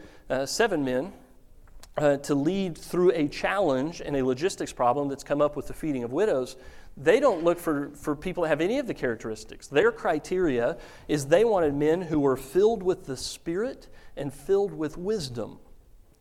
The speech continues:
So does that mean if we've got a, a widow's ministry, we need Spirit-filled people with wisdom, but if we've got elders, we need this other checklist?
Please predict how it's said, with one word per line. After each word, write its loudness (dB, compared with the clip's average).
So -10
does -4
that 0
mean -2
if -6
we've -6
got 0
a, 0
a -2
widow's 4
ministry, -4
we -4
need -4
Spirit-filled 0
people -2
with -2
wisdom, 2
but -2
if -6
we've 0
got 0
elders, 4
we -4
need -2
this -6
other 0
checklist? -4